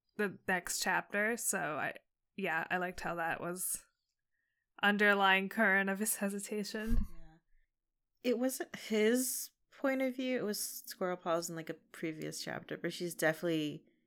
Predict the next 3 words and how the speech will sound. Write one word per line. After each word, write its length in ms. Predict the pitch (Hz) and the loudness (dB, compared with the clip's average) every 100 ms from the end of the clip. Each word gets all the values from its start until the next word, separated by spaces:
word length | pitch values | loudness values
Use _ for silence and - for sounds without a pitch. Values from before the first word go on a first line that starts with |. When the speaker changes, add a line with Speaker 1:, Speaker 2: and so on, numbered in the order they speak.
| _ 160 | _ -6
Speaker 2:
noted, 380 | 160 156 156 | -2 0 0
like, 320 | 156 147 139 - - _ _ _ _ _ _ _ | 2 0 0 -10 -20 _ _ _ _ _ _ _
their, 460 | 208 190 185 180 | 6 8 10 8